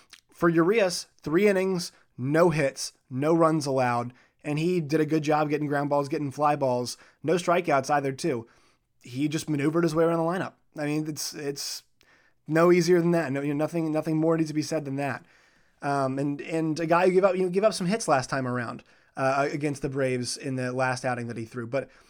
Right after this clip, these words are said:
yeah, I have to say, Urias, the three innings, he, to me, is the real hero. I know Bellinger comes through, but that bullpen at the end is very shaky, and they were concerned about that, I know. And for him to give them that stability, to not even have to use their closer,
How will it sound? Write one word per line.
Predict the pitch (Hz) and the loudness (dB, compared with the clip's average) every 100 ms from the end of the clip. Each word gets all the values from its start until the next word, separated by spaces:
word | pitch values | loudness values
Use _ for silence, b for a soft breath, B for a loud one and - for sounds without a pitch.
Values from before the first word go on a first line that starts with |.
| b | b
yeah, | 170 165 | 2 4
I | 147 156 | 4 4
have | 165 165 | 4 2
to | 151 | -2
say, | - 147 120 117 b b b | -2 -2 -2 -6 b b b
Urias, | 156 165 165 147 135 - | -2 2 4 2 0 -6
the | 151 | -6
three | 151 151 | -4 -2
innings, | 139 127 117 | 0 -2 -6
he, | - 190 | -6 -6
to | 180 175 | -2 -2
me, | 151 151 | 0 0
is | 131 | -2
the | 135 | -2
real | 135 | 0
hero. | 127 127 120 117 - b b | 0 -2 -4 -6 -12 b b
I | 143 | -2
know | 156 | 2
Bellinger | 160 160 160 151 | 6 6 4 0
comes | 156 156 139 | -2 -4 -4
through, | 147 165 175 | -4 -2 -2
but | 151 135 - b b | 0 -2 -4 b b
that | 156 175 | -2 0
bullpen | 156 156 160 151 | 0 0 -2 -6
at | 131 | -4
the | 139 | -2
end | 143 | -2
is | 131 | -4
very | 117 135 131 | -4 -4 -4
shaky, | - 135 135 165 165 b b 131 | -4 -4 -2 -4 -6 b b -8
and | 135 | -2
they | 156 | -2
were | 147 | -2
concerned | 139 127 139 143 | -6 -6 -4 -2
about | 143 139 | 0 2
that, | 147 139 | 2 0
I | 127 | 0
know. | 123 131 139 143 | 0 0 0 -2
And | 131 123 | -4 -4
for | 135 123 | -4 -4
him | 131 170 | -4 -4
to | 151 | -4
give | 139 139 | -4 -2
them | 139 | -2
that | 139 | -4
stability, | - 131 131 135 127 | -8 -4 -2 -2 -4
to | 127 | -6
not | 139 | -6
even | 147 | -6
have | 123 135 | -8 -12
to | 117 | -10
use | 110 131 123 | -4 -4 -4
their | 123 | -6
closer, | 117 120 127 127 139 | -6 -8 -6 -4 -6